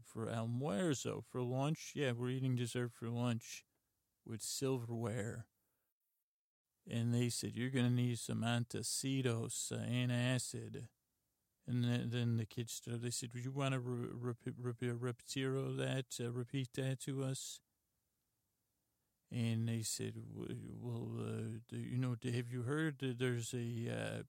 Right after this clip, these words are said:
princesa, a princess in Cantaria who would love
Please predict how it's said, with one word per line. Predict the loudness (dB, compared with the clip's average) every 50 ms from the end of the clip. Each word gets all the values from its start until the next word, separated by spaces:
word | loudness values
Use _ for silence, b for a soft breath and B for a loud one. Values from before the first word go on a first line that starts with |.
| -6 -2
princesa, | 0 0 0 0 0 0 0 2 2 2 2 2 0 -2 -2 -4 -4
a |
princess | -6 -4 -2 2 4 4 4 2 2 0 -2 -4 -4 -4 -6 -6 -4
in | -2 0 0 0 -2 -2
Cantaria | -4 -2 -2 -2 -2 -2 -4 -4 -2 0 0 2 2 2 2 0 -2
who | -2 -2
would | 0 0 0 -2 -4 -4
love | -2 2 4 6 8 8 8 6 4 0 -4 -4 -6 -6